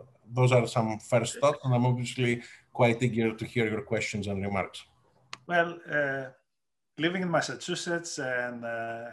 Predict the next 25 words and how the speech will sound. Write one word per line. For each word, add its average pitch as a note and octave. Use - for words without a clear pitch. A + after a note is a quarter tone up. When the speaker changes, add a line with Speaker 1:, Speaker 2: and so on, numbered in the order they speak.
Speaker 2:
having C#3+
to D3
go C3
through C3
the B2
vaccine A#2
Hunger C3
Games G#2+
in A2+
order A2+
to G#2+
get A2
vaccinated, A2+
I A2+
can A2
personally A#2+
attest A2+
to A#2+
the A#2
effectiveness G#2+
of A2+
the A#2
Greek, A2+
uh, G#2+
platform. A2+